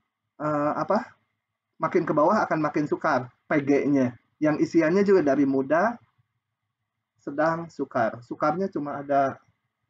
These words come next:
satu gitu di masing-masing, di P G satu, di isian satu. Cuma kadang-kadang yang merancang soal juga keliru. Ah, ini soal mudah ternyata pas diujikan pada salah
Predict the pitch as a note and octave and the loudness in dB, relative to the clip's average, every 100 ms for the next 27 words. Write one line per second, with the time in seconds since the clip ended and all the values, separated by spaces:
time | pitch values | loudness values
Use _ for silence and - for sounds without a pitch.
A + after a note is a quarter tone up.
0 | _ _ - C#3 - E3+ E3 D#3 E3 D#3 | _ _ -6 -6 -2 -2 -2 -4 -4 -4
1 | C#3 B2+ C3 B2 B2 E3 D3 - B2 C3+ | -4 -4 -2 -2 -2 -2 -2 -2 -2 -2
2 | C3+ B2+ A#2+ D#3+ C#3+ C3 B2+ A#2+ B2 - | -4 -6 -4 -4 0 2 4 2 -4 -8
3 | C3+ B2 B2+ C3 A2 - A2+ - _ _ | -4 -2 -2 -4 -10 -12 -16 -16 _ _
4 | _ _ - _ _ _ _ _ _ _ | _ _ -20 _ _ _ _ _ _ _
5 | _ E3 D3+ F#3+ - F3 E3 D3+ D3+ E3 | _ 0 2 0 -2 -2 0 0 0 0
6 | G3 G3+ G3+ G3 _ _ _ D3+ C#3+ C#3+ | 0 0 -2 -6 _ _ _ -4 -2 -2
7 | D3 C#3 C#3 C#3 C#3 C3+ - D#3 F3 E3+ | -4 -2 -2 0 -4 -4 -4 0 2 2
8 | D3 C#3 D#3 E3+ D#3+ C3+ _ _ _ _ | 2 0 0 2 0 -2 _ _ _ _
9 | _ _ C#3 D3 D3 D3+ D3 C3 C#3+ C#3 | _ _ -4 -2 -2 -2 0 0 2 0
10 | C#3 F3 G3+ D3+ C3+ E3+ F#3+ - _ - | 0 0 -2 -4 -4 -4 -4 -6 _ -14
11 | C#3 C#3+ C#3 C3+ B2+ A#2+ C#3 F#3+ D3+ B2 | -8 -4 -4 -6 -8 -4 -4 -4 -4 -4
12 | A#2 F3+ D3 G#2+ | -2 0 0 -2